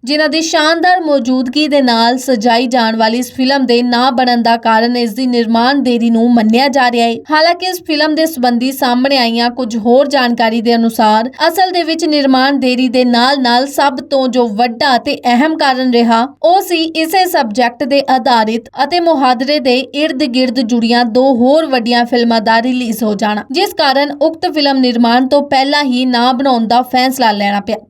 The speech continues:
ਜਿਸ ਉਪਰੰਤ ਦਲਜੀਤ ਦੋਸਾਂਝ ਦੀ ਇਹ ਪਹਿਲੀ ਅਜਿਹੀ ਫਿਲਮ ਹੋਵੇਗੀ ਜੋ ਨਹੀਂ ਬਣੇਗੀ।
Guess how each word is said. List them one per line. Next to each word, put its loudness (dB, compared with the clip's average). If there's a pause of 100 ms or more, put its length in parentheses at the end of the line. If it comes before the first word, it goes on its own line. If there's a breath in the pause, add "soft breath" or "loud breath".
(140)
ਜਿਸ -4
ਉਪਰੰਤ -2
ਦਲਜੀਤ 0
ਦੋਸਾਂਝ 2
ਦੀ 0
ਇਹ 2
ਪਹਿਲੀ 0
ਅਜਿਹੀ 0
ਫਿਲਮ 0
ਹੋਵੇਗੀ 0
ਜੋ -2
ਨਹੀਂ 2
ਬਣੇਗੀ। -6